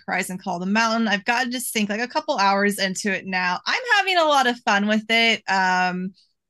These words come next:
like I said, I just hope that, like, there's going to be more V R games in the future that, like, give me this kind of, like, experience of, like,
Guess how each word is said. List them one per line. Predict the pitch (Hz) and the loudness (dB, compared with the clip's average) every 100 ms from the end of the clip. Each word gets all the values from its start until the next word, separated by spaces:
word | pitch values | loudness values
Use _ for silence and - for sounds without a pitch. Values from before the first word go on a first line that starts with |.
| - | -4
like | 226 | -2
I | 226 | -2
said, | 220 196 | 0 2
I | 185 | 2
just | 220 220 | 0 -4
hope | 220 180 185 _ | -4 -4 -6 _
that, | 185 170 | -10 -6
like, | 180 175 | -8 -4
there's | 190 196 | -6 -6
going | 170 175 | -6 -6
to | 202 | -4
be | 190 | -4
more | 180 175 170 185 | -4 -4 -4 -4
V | 196 190 | -4 -4
R | 180 | -4
games | 175 180 175 | -6 -8 -10
in | 180 | -12
the | |
future | 185 175 180 | -12 -10 -10
that, | 185 | -8
like, | 165 185 180 | -6 -6 -6
give | 185 180 185 | -6 -4 -6
me | 160 165 | -10 -12
this | 160 160 | -12 -14
kind | - 170 | -8 -8
of, | 165 - | -8 -10
like, | 165 | -12
experience | 226 - - - 165 165 165 170 | -12 -12 -10 -6 -4 -4 -4 -8
of, | 175 208 | -12 -10
like, | 165 180 | -8 -8